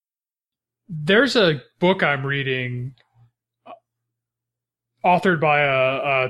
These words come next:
scientist who I would really like to get on the show at some point, um, wherein he discusses that very thing, and it's called operant conditioning, and it's demonstrated in the lab on animals. You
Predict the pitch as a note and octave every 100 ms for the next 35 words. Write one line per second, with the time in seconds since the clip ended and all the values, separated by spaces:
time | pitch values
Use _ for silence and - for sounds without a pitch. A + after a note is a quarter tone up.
0 | - - C#3+ C3+ C3+ - A#2+ - - C3
1 | A#2+ A#2+ A#2 A#2 C3 B2 A#2 A#2 B2 A#2+
2 | A#2 A#2 B2+ A#2 A2+ A#2+ A2 B2 A2+ -
3 | _ _ _ _ _ _ _ B2+ B2+ B2
4 | A#2+ - D#3+ D#3+ C#3+ F3 D#3+ D#3 - -
5 | E3+ E3 D3 B2+ A#2 _ _ _ _ C#3
6 | C#3 D#3 D3+ C#3 F3 D3 C3+ C#3 - E3+
7 | D#3+ E3+ F#3+ E3+ - D#3 C3+ C#3 - C#3
8 | A#2+ A2+ A2+ - _ _ _ - C#3+ C#3
9 | C3 B2+ - F3+ E3+ G3 G3 G3+ G#3 F3+
10 | E3 D3 C3+ C#3 D3+ C#3+ C3+ C3 D3+ D3
11 | B2 A#2 B2 - _ _ _ _ _ _
12 | _ D3+ D#3 G3 G3 F#3+ F3+